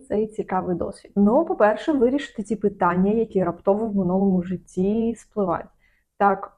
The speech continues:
буває, що певний, певна конфліктна ситуація або певний внутрішній конфлікт не знайшли розв'язання в минулому втіленні. Наприклад, людина померла настільки раптово, що не встигла зі своєю смертю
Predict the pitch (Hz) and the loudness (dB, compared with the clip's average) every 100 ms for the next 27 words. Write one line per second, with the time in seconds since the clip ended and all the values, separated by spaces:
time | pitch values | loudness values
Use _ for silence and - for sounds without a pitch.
0 | - - 190 185 175 175 240 262 - 196 | -8 -4 -2 0 0 0 -2 -4 -2 -2
1 | 202 190 208 214 208 185 - - 196 190 | -2 0 0 2 0 -2 -4 -2 -2 -2
2 | 196 190 - 202 - 226 220 - _ 185 | -4 -8 -4 -4 -4 -8 -8 -10 _ -6
3 | - - 185 180 214 233 220 185 202 196 | -6 -6 -4 -2 0 0 0 0 0 0
4 | 175 - 185 175 175 214 285 - - - | -6 -10 -10 -8 -4 -2 -2 -4 -20 -20
5 | _ 262 311 240 240 - 247 220 190 196 | _ 2 2 2 -6 -2 0 0 0 0
6 | 190 196 214 220 208 170 185 190 196 190 | 0 2 0 0 -2 0 0 2 2 2
7 | 180 170 - 185 165 190 - - - _ | 2 -2 -4 -2 -2 -4 -12 -18 -20 _
8 | 180 233 233 196 196 208 185 233 233 196 | -4 -2 2 0 2 2 4 4 4 0
9 | 185 202 202 214 185 180 175 196 - - | 0 0 2 2 0 0 0 -2 -4 -4
10 | 190 185 180 190 190 - 320 349 - - | -4 -2 -2 -2 -4 0 2 2 -2 -4
11 | 226 226 220 - 247 247 226 202 208 _ | -2 -2 -4 -4 0 2 2 0 -2 _
12 | _ - 196 202 214 214 190 185 175 185 | _ -4 -4 0 2 4 2 0 -2 -2
13 | 208 - 196 196 | -2 0 0 0